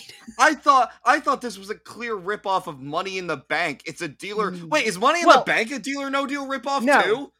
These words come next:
Speaker 3: No, that came bef-, that predate, I believe that predates Deal or No Deal.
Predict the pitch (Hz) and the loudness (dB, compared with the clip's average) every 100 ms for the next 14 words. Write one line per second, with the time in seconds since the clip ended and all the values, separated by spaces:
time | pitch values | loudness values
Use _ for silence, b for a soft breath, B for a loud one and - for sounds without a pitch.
0 | _ _ _ 180 170 147 147 _ _ 175 | _ _ _ -12 -10 -10 -14 _ _ -14
1 | 170 175 165 151 - 175 165 170 185 160 | -14 -16 -16 -16 -14 -12 -12 _ -16 -16
2 | 147 143 139 160 175 175 160 - - 156 | -14 -16 -16 -14 -14 -12 -12 -14 -18 -18
3 | 139 143 127 - - _ _ _ 160 143 | -16 -16 -18 -20 -20 _ _ _ -18 -16
4 | 127 131 120 120 | -14 -16 -16 -18